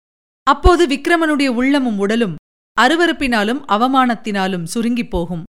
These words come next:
சித்தப்பா தன்னை வஞ்சித்து நம்பிக்கை துரோகம் செய்துவிட்டார் என்று சிராப்பள்ளி மலையில் அவன் புலிக்கொடியை உயர்த்த முயன்ற அன்றை தினமே வெளியாகிவிட்டது.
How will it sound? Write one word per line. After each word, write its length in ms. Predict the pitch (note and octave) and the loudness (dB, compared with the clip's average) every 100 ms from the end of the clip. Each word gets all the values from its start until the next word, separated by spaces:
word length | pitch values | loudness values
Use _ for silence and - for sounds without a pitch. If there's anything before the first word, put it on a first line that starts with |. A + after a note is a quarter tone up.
| _ _ _ _ - | _ _ _ _ -6
சித்தப்பா 420 | D#4+ F#4 F#4 E4+ | 0 0 2 2
தன்னை 320 | D#4+ C4+ B3+ | 2 0 0
வஞ்சித்து 480 | G#3+ A#3 C#4 C#4+ D4 | 0 0 -2 -2 -2
நம்பிக்கை 460 | G#3 A3+ C4+ C#4+ | -2 -2 -2 -4
துரோகம் 320 | A3+ A#3+ A3+ G#3+ | 0 0 0 -4
செய்துவிட்டார் 600 | A3 A3+ A3 - G#3+ G3+ | -4 -2 -4 -2 -2 -2
என்று 340 | G3 F#3+ D#3+ - _ _ _ - | -2 -4 -6 -8 _ _ _ -4
சிராப்பள்ளி 540 | D4+ E4 F4+ D#4 C#4 | 2 2 2 0 0
மலையில் 480 | A#3 A#3 A#3+ G#3+ D4 | 0 0 0 -2 -2
அவன் 260 | - A3+ A#3 | -2 -2 0
புலிக்கொடியை 560 | C4+ C#4+ D4 C#4+ C4 | 0 0 -2 -2 -2
உயர்த்த 420 | A3 A3 B3 C4 A#3+ | -2 -2 -2 -2 -4
முயன்ற 360 | A3 A3 G3+ | -2 -2 -2
அன்றை 300 | F#3 G#3 B3+ | -2 -2 -4
தினமே 420 | G3+ G#3 G3 F3 D#3 | -4 -4 -4 -6 -4
வெளியாகிவிட்டது. 840 | G3 A3 G3+ E3 E3 D3+ E3+ E3 | -4 -2 -2 -4 -10 -8 -6 -6